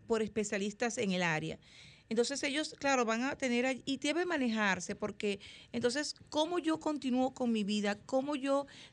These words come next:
evito un trastorno de, de identidad sexual? Porque he tenido pacientes que, en el caso de las niñas, no me voy a casar con un hombre porque un hombre me abusó,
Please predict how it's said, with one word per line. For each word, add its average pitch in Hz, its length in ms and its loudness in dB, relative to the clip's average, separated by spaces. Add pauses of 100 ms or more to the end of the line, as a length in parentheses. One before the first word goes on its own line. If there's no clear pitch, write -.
(140)
evito 254 380 2
un 277 100 -4
trastorno 262 680 0
de, 247 240 -2
de 214 140 0
identidad 208 440 0
sexual? 226 480 0
Porque 214 200 -8
he - 20 -2
tenido 240 260 0
pacientes 240 460 -2
que, 220 240 0 (320)
en 220 400 -4
el 226 160 0
caso 220 240 0
de 247 80 6
las 233 120 2
niñas, 247 340 2
no 208 120 0
me 214 80 2
voy 226 120 2
a 233 40 0
casar 240 300 -4
con 240 160 -2
un 254 120 0
hombre 269 220 0
porque 214 240 -6
un 196 80 0
hombre 202 180 -2
me 220 140 2
abusó, 240 500 0